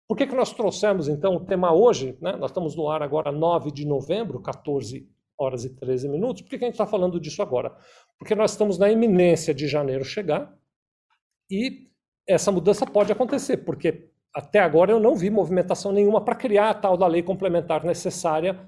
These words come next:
pra que o, o, o diferencial de alíquota continue sendo cobrado. Então, o resumo da ópera é: hoje, nove de novembro de dois mil e vinte e um, o diferencial de alíquota ainda deve ser cobrado e recolhido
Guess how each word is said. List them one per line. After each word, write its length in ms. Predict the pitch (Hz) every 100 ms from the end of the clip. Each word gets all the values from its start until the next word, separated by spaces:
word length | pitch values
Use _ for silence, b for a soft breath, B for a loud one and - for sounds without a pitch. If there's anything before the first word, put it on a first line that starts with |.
| _ -
pra 140 | 165
que 300 | - 190 196
o, 40 | 190
o, 560 | 185 185 185 165 -
o 20 | 131
diferencial 480 | - 175 151 170
de 100 | 139
alíquota 400 | 151 147 147 165
continue 440 | 165 170 170 160 156
sendo 240 | - 160
cobrado. 480 | 160 190 123 107 - b b b
Então, 200 | 143 208
o 40 | 196
resumo 460 | 185 143 175 254
da 120 | 175 151
ópera 520 | 202 226 277 294 -
é: 280 | 175 131 - _ _ _
hoje, 360 | 196 170 123
nove 460 | 120 160 220 208 170
de 120 | 156
novembro 500 | 180 143 147 135 127
de 80 | 131
dois 220 | 135 135
mil 160 | 135 131
e 20 |
vinte 260 | 127 139 131
e 40 |
um, 160 | 110 - _ -
o 40 |
diferencial 520 | 131 - 160 143 - 143
de 100 | 135
alíquota 400 | 135 135 147 151
ainda 360 | 147 247 208
deve 200 | 147 143
ser 140 | - 139
cobrado 460 | 156 131 135 123
e 20 |
recolhido 540 | 120 135 214 147 190